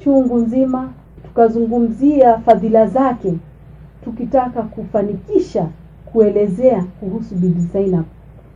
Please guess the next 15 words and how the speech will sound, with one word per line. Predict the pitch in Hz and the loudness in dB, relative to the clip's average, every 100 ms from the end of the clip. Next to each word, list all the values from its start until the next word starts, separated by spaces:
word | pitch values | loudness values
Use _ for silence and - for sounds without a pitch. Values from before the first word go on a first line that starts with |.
| - | -4
na | 190 | -2
bado | 185 214 190 185 | 0 -2 -2 -4
hatutofikia | 180 180 - - 185 - 175 202 202 180 180 180 - - - | -4 -6 -8 -10 -10 -8 -12 -10 -4 -4 -4 -12 -20 -20 -8
mwisho | 208 240 294 277 - 185 185 - | 0 4 4 2 0 -2 -2 -8
kuyaelezea | - 202 190 185 190 175 233 214 185 185 - - - 226 | -4 2 4 6 6 6 4 2 0 -4 -14 -20 -16 -8
zile | - 220 202 | -2 0 0
fadhila | 175 170 175 175 | 0 2 4 4
zake | 202 220 208 | 2 0 -2
Bibi | 165 170 170 | -2 -2 -2
Zainab | 202 190 180 - | 0 0 0 -2
salamullahi | 185 165 165 165 160 156 160 | -4 -2 0 -2 -2 -4 -6
alaiha. | 165 160 151 175 - - - - - - | -8 -8 -8 -10 -14 -20 -20 -20 -16 0
Hapa | 349 359 277 | 0 4 2
tukimwangalia | 269 269 240 240 233 233 226 247 254 226 | 2 -4 0 2 2 2 2 2 -2 -2
Bibi | 185 190 | -2 -4